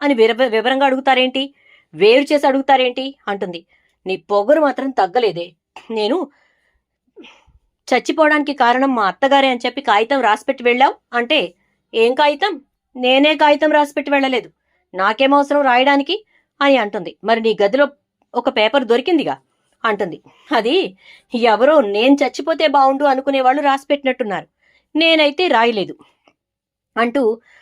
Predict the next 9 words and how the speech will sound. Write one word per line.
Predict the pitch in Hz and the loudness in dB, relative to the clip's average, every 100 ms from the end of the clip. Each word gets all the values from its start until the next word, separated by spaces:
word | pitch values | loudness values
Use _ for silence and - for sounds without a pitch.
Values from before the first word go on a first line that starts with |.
| _ 294 | _ 0
మీనా | 320 339 | 0 0
చెప్పేసరికి | 277 226 254 247 240 294 | -2 -4 -4 -4 -4 -4
ఈలోపు | 220 233 | -2 -2
బాలు | 262 190 202 | -2 0 2
రానే | 226 180 190 | 0 0 -4
వస్తాడు. | 202 - 190 165 - - | -8 -6 -6 -6 -10 -8
"మీనా, | 208 202 269 - _ _ _ | -4 -2 -2 -6 _ _ _
ఎక్కడికెళ్ళావు | 240 330 320 247 208 | -4 0 2 2 0
మీనా? | 190 214 | -2 -4